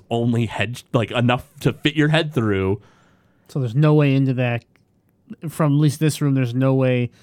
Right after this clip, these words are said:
Speaker 2: into that, like, catacomb.
Speaker 1: Not without applying force.
Speaker 2: Can Tilly fit through that hole?
Speaker 1: Uh, no, no, she wouldn't be able to.
Speaker 2: Hmm. What if I forced her? What if I, like, squeezed her in there?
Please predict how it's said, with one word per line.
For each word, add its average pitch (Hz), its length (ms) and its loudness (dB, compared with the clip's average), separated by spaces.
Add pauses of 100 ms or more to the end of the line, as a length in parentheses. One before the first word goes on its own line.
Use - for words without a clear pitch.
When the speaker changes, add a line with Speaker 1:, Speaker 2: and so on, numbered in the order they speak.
(760)
Speaker 2:
into 143 240 4
that, 120 180 0
like, 113 280 -8 (380)
catacomb. 123 720 -8 (260)
Speaker 1:
Not 180 340 0
without 190 320 0
applying 151 400 0
force. - 520 -6 (440)
Speaker 2:
Can 123 180 -6
Tilly 131 260 -4
fit 120 200 -12
through 117 120 -10
that 104 160 -10
hole? 117 220 -16 (840)
Speaker 1:
Uh, 123 120 2
no, 120 340 2
no, 90 300 -4
she - 140 -8
wouldn't 82 220 -8
be 78 120 -12
able 76 160 -14
to. 76 220 -14 (140)
Speaker 2:
Hmm. 107 140 -14 (1300)
What 123 160 -2
if 113 80 -6
I 107 100 -8
forced - 440 -12
her? 147 120 -20 (140)
What 139 80 -14
if - 100 -16
I, 131 40 -16
like, 135 120 -20
squeezed 117 380 -16
her 123 80 -20
in 127 100 -18
there? 147 160 -16